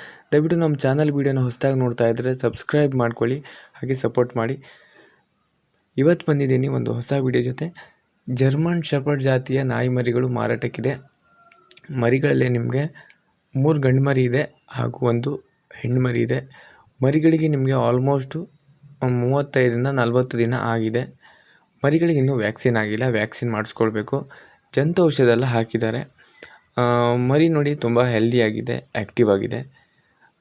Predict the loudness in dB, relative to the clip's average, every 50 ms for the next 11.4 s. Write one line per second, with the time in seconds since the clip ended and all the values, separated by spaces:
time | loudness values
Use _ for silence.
0 | _ -4 -2 -2 0 2 2 4 4 4 2 2 0 0 2 2 0 0 0 0
1 | 0 -2 0 -2 0 0 2 0 0 0 -2 -2 -4 -4 -4 -6 -6 -6 -10 -14
2 | _ _ _ _ _ _ _ _ _ _ _ _ _ _ _ _ -18 -8 -4 -2
3 | 0 0 0 0 0 0 -2 -2 0 0 2 4 6 4 4 4 2 -2 2 2
4 | 2 2 2 0 0 0 0 0 0 -2 -2 -4 -4 -4 -4 -4 -2 -2 0 0
5 | 0 2 2 0 0 -2 -8 -16 -20 -20 -20 -20 -20 _ -20 -8 -2 2 2 4
6 | 6 6 4 4 4 2 2 0 0 0 0 0 2 0 0 0 0 -2 -2 -2
7 | -4 -2 0 0 0 0 0 -2 -2 -2 -2 0 -2 -2 -2 -2 -4 -2 -2 0
8 | 0 0 0 0 -2 -10 -20 -20 -20 -20 _ -4 0 2 4 4 2 2 2 2
9 | 4 6 6 4 4 4 2 2 2 4 4 4 4 4 2 0 2 4 4 2
10 | 4 2 2 2 2 0 0 0 2 2 2 2 0 -2 -2 -2 -2 -2 -4 -2
11 | -2 -2 -2 -2 -4 -4 -6